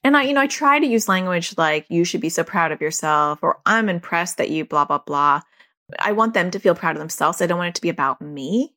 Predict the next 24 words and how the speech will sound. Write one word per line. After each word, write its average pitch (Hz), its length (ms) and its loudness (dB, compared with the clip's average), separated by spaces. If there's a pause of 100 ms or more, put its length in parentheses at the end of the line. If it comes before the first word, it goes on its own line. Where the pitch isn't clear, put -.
you 208 80 0
know, 160 280 -2
and 156 140 -10
so 151 440 -4 (600)
I 180 80 0
don't 175 120 0
wanna 165 140 -6
say, - 180 -2
"I'm 165 140 0
so 156 140 -2
proud 151 320 -2
of 160 120 -2
you 185 460 -2 (280)
that 143 140 0
you - 80 -6
did 151 200 -6
this," 165 320 -2
but - 360 -2
I 180 140 0
also 170 260 0
don't 170 180 -2
beat 160 120 -4
myself 151 420 -4
up - 320 0